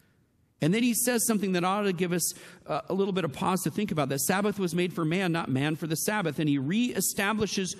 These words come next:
truth. Later on, Jesus says, "I am the way, the truth, and the life. No one comes to the Father except through me."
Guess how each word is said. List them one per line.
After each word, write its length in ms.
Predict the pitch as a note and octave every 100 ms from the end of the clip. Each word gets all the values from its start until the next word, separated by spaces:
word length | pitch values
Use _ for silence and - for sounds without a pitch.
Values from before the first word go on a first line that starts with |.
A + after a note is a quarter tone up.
| - - -
truth. 420 | - G3 B2 - -
Later 300 | - F3 F#3+
on, 160 | G3 F#3
Jesus 360 | F3+ F#3 F#3 -
says, 220 | G#3 D#3+
"I 80 | D#3+
am 120 | D#3+
the 100 | D3+
way, 200 | F3+ F#3+
the 120 | F3
truth, 360 | - F#3+ F3 -
and 140 | D#3
the 60 | D3
life. 400 | D#3 D3 B2+ D3
No 160 | D#3+
one 180 | F3 D3+
comes 240 | - D#3 C#3+
to 80 |
the 80 | C#3
Father 360 | - D3+ C#3+ B2+
except 300 | A2+ D3+ -
through 160 | C3+
me." 260 | A#2+ D#3+ C3+